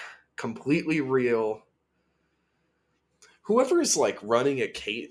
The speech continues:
be-, just in case this person happens to be the person who's gonna be on trial in, like, a week,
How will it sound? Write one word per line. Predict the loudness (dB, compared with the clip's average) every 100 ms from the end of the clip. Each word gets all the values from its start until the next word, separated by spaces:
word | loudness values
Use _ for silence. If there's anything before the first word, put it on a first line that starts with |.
| -16 -8
be-, | -8 -8 _ _ _ -10
just | 2 4 4 0
in |
case | -2 -2 -2 -4
this | -8
person | -2 -4 -2 -8 -8
happens | -10 0 2 2 -6 -6 -6
to | -8
be | -8 -10 -10 -12 _ _ _ _ _
the | -14 -12 -6 -4
person | 0 0 -2
who's | -10
gonna | -6 -6
be | -6 -6
on | -8 -10
trial | -10 -4 -4 -4 -2 -4 -4
in, | -8 -8
like, | -8 -8 -10 -20 _ _ _ _ _ -2
a |
week, | 0 0 -4 -8 -18